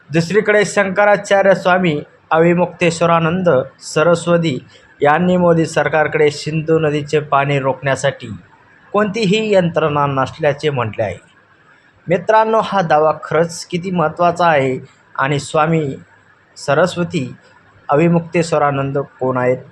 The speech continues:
मित्रांनो, जनतेला मूर्ख बनवलं जात आहे, असे स्वामी अविमुक्तेश्वरानंद यांनी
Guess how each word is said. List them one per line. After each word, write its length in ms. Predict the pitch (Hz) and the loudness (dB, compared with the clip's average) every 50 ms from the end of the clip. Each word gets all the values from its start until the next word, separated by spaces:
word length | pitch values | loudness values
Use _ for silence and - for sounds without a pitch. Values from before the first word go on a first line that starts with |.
| - - - | -18 -10 -6
मित्रांनो, 680 | 151 147 147 160 156 160 165 160 165 170 175 180 175 180 175 - - - - - - - 120 | -6 -4 0 2 2 2 2 2 2 2 2 0 0 -4 -6 -10 -16 -20 -20 -20 -20 -8 -2
जनतेला 520 | 131 160 185 190 185 190 220 214 220 220 214 | 0 2 2 2 2 2 4 4 4 4 2
मूर्ख 320 | 208 202 208 202 202 - | 2 2 0 0 0 -2
बनवलं 360 | 196 196 202 202 196 196 202 | 0 0 0 2 0 0 0
जात 220 | 190 180 180 175 175 175 | 0 0 2 2 2 2
आहे, 320 | 170 170 165 147 139 139 - - - - - _ _ _ _ - - - | 4 4 2 2 0 -4 -8 -14 -20 -20 -20 _ _ _ _ -12 -4 0
असे 540 | 151 156 160 160 - 165 147 131 135 160 - _ _ - _ _ _ _ _ - | 2 2 2 2 0 0 0 0 -2 -4 -8 _ _ -20 _ _ _ _ _ -20
स्वामी 460 | - - - 160 151 156 165 175 185 - - - | -16 -6 -2 0 2 2 2 2 0 0 -2 -2
अविमुक्तेश्वरानंद 1160 | 165 156 165 165 165 165 160 - - - 170 160 160 - 160 160 165 156 156 165 180 180 160 131 127 131 - - _ _ _ _ _ _ _ _ _ _ _ _ _ _ _ _ _ - | 0 0 2 2 0 0 -2 -4 -6 -4 -4 -2 -2 -2 0 0 0 0 0 -2 -2 0 0 0 0 -2 -4 -8 _ _ _ _ _ _ _ _ _ _ _ _ _ _ _ _ _ -4
यांनी 380 | 147 139 143 139 139 143 143 | 0 0 0 0 0 -2 -2